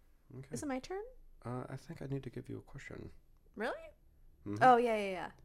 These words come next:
Speaker 1: Would you rather have a unibrow that you can't shave off,
Speaker 2: Mm.
Speaker 1: and when you do, uh, it grows back bigger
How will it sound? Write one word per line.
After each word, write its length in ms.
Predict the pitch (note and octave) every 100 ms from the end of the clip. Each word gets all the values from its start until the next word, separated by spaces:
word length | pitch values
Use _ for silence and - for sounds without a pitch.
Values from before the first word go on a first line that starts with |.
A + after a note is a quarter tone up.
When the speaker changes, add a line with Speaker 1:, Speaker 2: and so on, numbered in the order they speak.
| - - - - -
Speaker 1:
Would 200 | G#2+ A2
you 120 | A#2+
rather 380 | A2 D3+ F#3+ G3+
have 240 | D3+ C3+
a 80 | G#2+
unibrow 920 | F2+ F#2 F#3 G#3 F#2+ E2 C#2+ D2 E2 G2+
that 180 | F2+ E2+
you 120 | F2
can't 340 | - C3+ E3+
shave 320 | - D3+ C3+
off, 460 | A#2+ G2+ D#2+ - G#3
Speaker 2:
Mm. 720 | B3 B3 - - - - G#3 -
Speaker 1:
and 120 | F2 F2
when 120 | E2+
you 100 | D#2+
do, 540 | D2+ A2+ B2 E2 F2 - - - - - - - - - -
uh, 340 | F2+ D#2+ D#2 -
it 120 | F#2+
grows 240 | - F2 D#2+
back 400 | F2 D2 - - - - -
bigger 340 | F2 D#2+ B2+